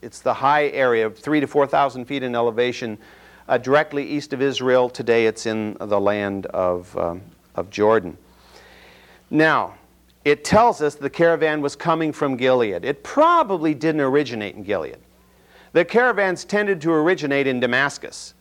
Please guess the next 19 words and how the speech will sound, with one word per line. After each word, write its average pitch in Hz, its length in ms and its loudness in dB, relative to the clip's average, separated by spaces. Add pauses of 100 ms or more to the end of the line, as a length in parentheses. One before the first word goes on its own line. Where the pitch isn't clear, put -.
(520)
uh, 117 280 4
and, 135 240 -2
and 135 140 0
then 139 160 4
come 139 260 0
down 127 260 2
through. 110 340 0
Now, 110 180 -2
they 123 120 2
had 120 160 2
come 135 240 -2
through 175 360 2
Gilead 151 720 0
on 151 240 2
their 156 180 4
way 139 560 2
towards, 127 580 0 (600)
uh, 175 200 0
Egypt. 196 460 -4